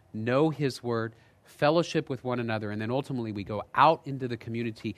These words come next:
and we all are ministers of the gospel. It's Ephesians chapter four, verses eleven to thirteen. He gave some as apostles, some as prophets, some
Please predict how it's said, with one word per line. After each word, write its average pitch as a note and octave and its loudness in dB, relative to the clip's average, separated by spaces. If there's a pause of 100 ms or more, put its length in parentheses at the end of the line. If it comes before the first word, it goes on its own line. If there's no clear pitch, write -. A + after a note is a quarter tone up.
(180)
and A2 -6
we A#2+ -2
all C3+ 2 (640)
are A2+ -2
ministers A2 -6 (380)
of G2 -4
the F#2+ -6
gospel. F2 -4 (1300)
It's C3 -4
Ephesians C3+ 0
chapter C3 2
four, A2 -6 (300)
verses A#2+ -4
eleven B2+ 2
to B2 -4
thirteen. B2 -2
He A2+ -4
gave G#2+ -2
some C#3+ 2 (320)
as A#2+ -2
apostles, B2 4 (200)
some D3 4 (220)
as B2 -2
prophets, - 4
some D3 4